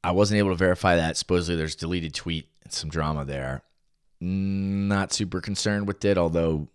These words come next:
it does, you know, probably help understand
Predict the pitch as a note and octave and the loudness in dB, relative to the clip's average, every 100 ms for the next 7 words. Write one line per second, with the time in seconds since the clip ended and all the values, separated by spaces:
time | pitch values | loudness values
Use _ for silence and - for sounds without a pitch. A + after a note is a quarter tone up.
0 | _ - D#2+ F2+ F2 D2+ - - _ _ | _ -10 0 2 2 0 -8 -12 _ _
1 | _ _ _ _ - D2+ C2+ _ _ - | _ _ _ _ -12 -10 -10 _ _ 0
2 | G2+ F#2 D#2+ D#2 D2+ F#2+ G2+ - _ _ | 0 0 -2 -4 -2 0 0 -2 _ _
3 | _ - G#2+ A2 G#2 - A#2+ A#2+ B2 | _ -10 -6 -4 -6 -4 -4 -4 -6